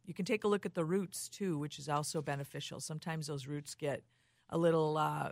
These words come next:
you know, over, it's overgrown, or there's, there's other things, uh, that you wanna do is, you know, un-, unt-, untwine them from each other.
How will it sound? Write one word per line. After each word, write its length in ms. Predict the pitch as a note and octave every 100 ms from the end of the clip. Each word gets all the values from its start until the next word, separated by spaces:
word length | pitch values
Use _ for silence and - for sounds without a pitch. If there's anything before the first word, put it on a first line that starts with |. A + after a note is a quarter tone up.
| -
you 120 | E3+
know, 180 | D#3 C#3
over, 280 | E3+ F3 F3
it's 200 | D3+ -
overgrown, 720 | D#3+ D#3 C3+ G3 G3 F#3+ F#3
or 120 | D#3+
there's, 340 | C#3+ C#3 C3+ - _
there's 160 | C#3+ C#3
other 180 | D3+ D3+
things, 420 | C#3+ C#3+ C3+ - -
uh, 220 | C#3+ C3+
that 200 | C3+ -
you 120 | D3 C#3+
wanna 220 | C#3+ C#3
do 280 | C#3+ C#3+ C3
is, 160 | B2+ - - - -
you 220 | D#3+ D3
know, 100 | B2+
un-, 180 | A#2 D#3 E3
unt-, 320 | D#3+ D3 - - D3+
untwine 560 | D#3 - D3+ C#3+ D3+
them 160 | D3+ C#3+
from 180 | C#3+ C#3+
each 180 | C#3 C#3+
other. 260 | C3+ C3+